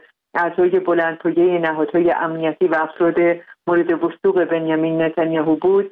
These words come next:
حالا منابعی آگاه به رسانه‌های اسرائیل در ساعات اخیر گفتن که یک نوع پیشرفت اندکی به دست آمده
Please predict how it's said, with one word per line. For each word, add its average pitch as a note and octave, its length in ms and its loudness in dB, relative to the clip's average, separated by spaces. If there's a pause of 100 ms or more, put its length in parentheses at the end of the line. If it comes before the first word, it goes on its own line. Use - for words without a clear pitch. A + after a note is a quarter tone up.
حالا G3 300 0
منابعی F#3+ 880 0
آگاه F3 540 0
به F3+ 260 4
رسانه‌های F3 760 0
اسرائیل E3+ 360 0
در E3 320 -2 (220)
ساعات F3 260 2
اخیر F3 680 2
گفتن F3+ 520 -2
که F#3 400 0 (400)
یک A3+ 420 0 (100)
نوع F3 480 2
پیشرفت G#3+ 680 -2 (540)
اندکی F#3 1000 -4
به F3+ 140 2
دست A3 400 -2
آمده F3+ 720 2